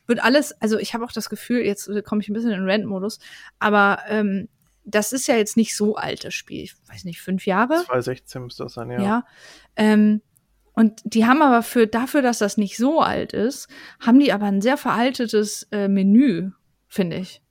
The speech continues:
Speaker 1: Also das
Speaker 2: Das stimmt,
Speaker 1: Design
Speaker 2: ja.
Speaker 1: ist sehr veraltet und das, wie das aufgebaut ist und dann wird halt jeder einzelne Punkt in Text, äh, erklärt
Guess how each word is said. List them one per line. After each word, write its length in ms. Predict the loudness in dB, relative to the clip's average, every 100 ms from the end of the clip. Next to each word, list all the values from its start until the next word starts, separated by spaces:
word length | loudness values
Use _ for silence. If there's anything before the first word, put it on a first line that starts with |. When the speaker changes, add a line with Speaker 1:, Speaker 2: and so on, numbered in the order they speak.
| _
Speaker 1:
Also 220 | -8 -6
das 240 | -6 -8 -12 -20 -16
Speaker 2:
Das 140 | -14 -14
stimmt, 240 | -4 -2
Speaker 1:
Design 420 | 2 4 6 6
Speaker 2:
ja. 60 | 4
Speaker 1:
ist 100 | 2
sehr 160 | 0 0
veraltet 560 | 0 2 2 0 -4
und 300 | -4 -6 -6
das, 200 | -12 -10
wie 120 | -8
das 180 | -6 -6
aufgebaut 580 | -2 -2 -2 -2 0 0
ist 100 | -4
und 80 | -4
dann 180 | -6 -4
wird 160 | -4
halt 180 | -4 -2
jeder 220 | 0 2
einzelne 400 | 2 2 2 -2
Punkt 340 | 0 4 4 4
in 160 | -2
Text, 540 | -2 -4 -4 -10 -14 _
äh, 260 | -4 -2 -2
erklärt 600 | -4 -4 0 2 0